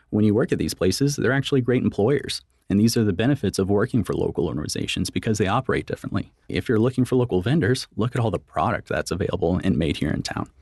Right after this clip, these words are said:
Helping with all those connections, just hosting fun events. One of the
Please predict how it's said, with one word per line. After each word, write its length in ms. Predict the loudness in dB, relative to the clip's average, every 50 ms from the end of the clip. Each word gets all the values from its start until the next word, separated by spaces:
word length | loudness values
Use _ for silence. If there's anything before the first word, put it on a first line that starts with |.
| _ -20 -20 -20 _ -8
Helping 300 | -4 -2 -2 0 2 2
with 160 | 2 2 2 2
all 120 | 0 2
those 180 | 2 2 0 0
connections, 560 | -2 -2 -2 -2 -2 -2 -2 -2 -2 -4 -6 _ _ _ -20 -8
just 200 | -4 -4 -2 0
hosting 280 | 0 0 0 2 2 0
fun 160 | 2 2 0 0
events. 380 | 2 2 0 0 -2 -6 -10 _ _ _ _ _ _ _ _ _
One 180 | -2 0 2 2
of 120 | 4 4
the 320 | 4 4 4 4 2 0